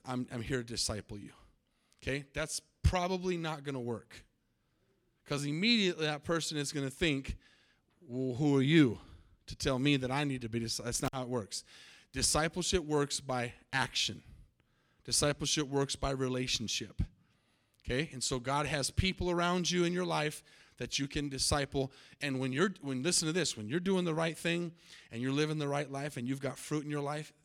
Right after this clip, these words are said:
people are gonna come around and they're gonna, they're gonna ask, they're not gonna say, "Hey, will you disciple me?" necessarily. But they're gonna be watching 'cause they're gonna see fruit in your life. Okay, so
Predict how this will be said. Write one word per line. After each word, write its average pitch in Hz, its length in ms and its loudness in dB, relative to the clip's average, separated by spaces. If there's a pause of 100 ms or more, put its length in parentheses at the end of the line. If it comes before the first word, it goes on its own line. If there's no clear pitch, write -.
(120)
people 151 280 -6
are 135 60 -6
gonna 127 240 -10
come 127 260 -10
around 117 400 -6
and 110 80 -12
they're 113 100 -8
gonna, 107 200 -8 (160)
they're 113 100 -4
gonna 110 200 -6
ask, 110 360 -6
they're 147 120 -4
not 214 120 -6
gonna 135 120 -8
say, 127 180 -4 (180)
"Hey, 190 160 -8
will 156 100 -6
you 165 120 -10
disciple 175 480 -4
me?" 175 140 -2
necessarily. 165 680 -8 (800)
But - 120 -10
they're 160 100 0
gonna 185 200 -2
be 165 120 0
watching 151 640 0 (480)
'cause 151 160 -4
they're 147 100 -2
gonna 139 180 -2
see 190 200 -2
fruit 269 300 -4
in 202 40 -10
your 123 120 -4
life. - 420 -14 (840)
Okay, 180 180 4
so 165 280 2